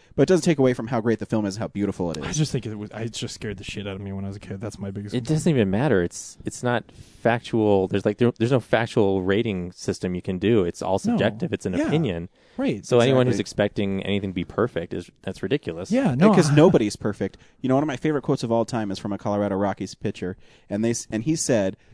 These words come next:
Speaker 1: "If you expect yourself to be perfect, then there's no room for improvement." And there's no,
Speaker 2: Aw.
Speaker 1: there's, there's no director, there's no actor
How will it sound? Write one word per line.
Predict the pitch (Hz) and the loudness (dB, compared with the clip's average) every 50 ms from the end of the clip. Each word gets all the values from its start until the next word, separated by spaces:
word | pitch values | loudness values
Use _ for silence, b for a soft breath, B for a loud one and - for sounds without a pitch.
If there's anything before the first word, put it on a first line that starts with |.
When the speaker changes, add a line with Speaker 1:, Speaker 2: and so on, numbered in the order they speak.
| b b b | b b b
Speaker 1:
"If | 117 113 - | -2 2 6
you | 139 156 | 6 6
expect | 180 - - - 160 156 - | 6 6 2 -2 -2 -2 -2
yourself | 147 - - 139 131 | -4 -2 -2 -2 -2
to | - 120 | -2 -2
be | 120 110 | -2 -2
perfect, | - - - 123 110 - 101 - - | -2 0 -2 -2 -2 -2 -4 -6 -6
then | 98 92 | -6 -8
there's | 95 87 90 | -8 -8 -6
no | 95 98 101 | -4 -2 -2
room | 98 98 101 98 98 | 0 0 -2 -2 -4
for | - - 95 | -6 -8 -8
improvement." | 90 - - 87 85 90 82 85 80 80 - _ _ _ _ _ - | -8 -6 -6 -6 -6 -6 -6 -10 -12 -12 -14 _ _ _ _ _ -8
And | 92 104 107 | -6 -4 -2
there's | 107 107 - | -4 -2 0
no, | 220 - 131 127 120 117 117 | 2 4 4 6 4 4 4
Speaker 2:
Aw. | 98 98 | 2 2
Speaker 1:
there's, | 120 117 - - - _ _ _ _ - | 2 0 0 -4 -10 _ _ _ _ -2
there's | 127 117 117 117 113 | -2 0 0 -2 -2
no | 113 123 131 131 139 147 156 151 143 | -2 0 2 2 4 4 2 2 0
director, | 123 117 101 98 113 123 131 - - 147 139 151 151 | 0 0 -2 0 -2 -2 -4 -6 -6 -4 -4 -4 -4
there's | - 98 95 | -4 -6 -6
no | 107 98 90 - | -6 -8 -8 -8
actor | - 104 110 113 - - 120 117 127 | -8 -8 -8 -6 -4 -4 -2 -2 -2